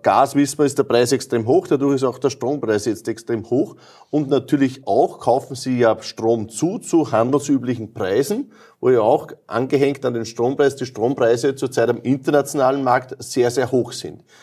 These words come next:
Das heißt, sie kaufen teuren Strom ein und produzieren teuren Strom.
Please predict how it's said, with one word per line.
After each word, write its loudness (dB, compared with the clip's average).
Das 0
heißt, 2
sie -2
kaufen 0
teuren 2
Strom -2
ein 0
und 0
produzieren 0
teuren -4
Strom. -16